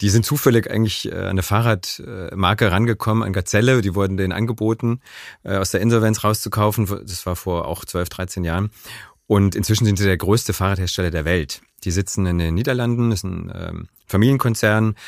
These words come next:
machen außer Fahrrad noch viele andere Sachen, aber machen inzwischen im Fahrradbereich zwei Komma vier Milliarden Umsatz,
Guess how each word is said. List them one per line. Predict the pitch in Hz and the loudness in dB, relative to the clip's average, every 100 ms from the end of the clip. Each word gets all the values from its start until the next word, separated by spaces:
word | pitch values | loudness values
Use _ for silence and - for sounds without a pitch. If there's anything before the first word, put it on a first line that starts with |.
| - - | -18 -2
machen | 95 101 113 | 2 4 4
außer | 98 101 | 2 0
Fahrrad | 90 92 107 98 | 2 2 2 0
noch | 92 | -2
viele | 95 80 | -2 0
andere | 113 113 | 0 2
Sachen, | 110 107 | 2 2
aber | 90 87 | 0 0
machen | 90 95 | 0 -2
inzwischen | 87 95 101 | -2 -6 -6
im | 87 | -6
Fahrradbereich | 87 98 92 90 87 87 | -4 -4 -4 -2 -2 -4
zwei | - 87 | -6 -6
Komma | 92 87 | -4 -4
vier | - 92 | -4 -4
Milliarden | 87 82 90 | -2 -4 -6
Umsatz, | 104 110 104 | -4 -4 -4